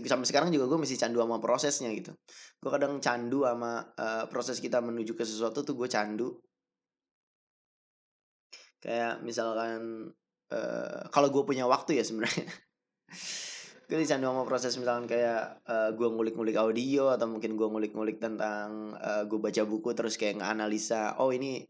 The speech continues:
ininya ini, ininya kesini, ininya kesini." Gua, gua tuh suka proses di mana gua mempelajari sesuatu yang baru yang gua suka,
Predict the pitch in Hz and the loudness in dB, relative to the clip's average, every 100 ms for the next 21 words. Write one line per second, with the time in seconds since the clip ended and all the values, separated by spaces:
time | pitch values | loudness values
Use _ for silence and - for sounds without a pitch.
0 | _ - _ 117 120 123 113 120 120 120 | _ -20 _ -8 -4 0 0 0 -2 -4
1 | 123 113 113 120 123 117 120 123 143 135 | -4 -4 -4 -4 -4 -4 -4 0 0 0
2 | 135 139 160 - - _ _ _ - - | -2 0 -2 -4 -14 _ _ _ -20 -20
3 | - - 117 127 - 131 123 131 - 113 | -14 -8 0 0 2 0 2 -2 -2 -2
4 | 113 113 113 113 110 113 107 110 - 117 | -2 0 0 0 0 2 2 0 0 -2
5 | 104 113 110 104 117 127 110 104 98 - | 0 0 2 2 2 2 2 0 0 2
6 | 120 117 | 4 4